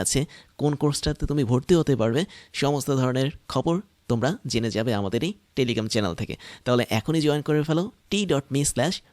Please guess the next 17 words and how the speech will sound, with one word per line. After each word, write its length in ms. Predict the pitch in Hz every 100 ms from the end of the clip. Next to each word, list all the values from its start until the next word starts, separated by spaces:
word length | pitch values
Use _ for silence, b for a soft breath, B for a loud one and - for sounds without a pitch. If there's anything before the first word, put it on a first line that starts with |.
| b
ওয়েডেমি 360 | 147 190 120 151 - _ -
এখানে 220 | 127 117 90
গিয়ে। 160 | 69 - - _ b b b b b b b b b -
Finally, 380 | 156 208 175 160 - 127
আমি 120 | 175
তোমাদেরকে 400 | 151 135 123 127 127 113
আমার 140 | 117 123 135
পরিচয়টা 440 | 151 185 175 170 143
দিয়ে 140 | 131 127
নিই। 100 | 233 -
আমি 120 | 117 117
হচ্ছি 200 | 120 - 123
ইমতিয়াজ 360 | 113 117 135 202 - -
এবং 140 | 113 113 107
আমি 100 | 113 -
একই 140 | 135 165
সাথে 220 | 156 156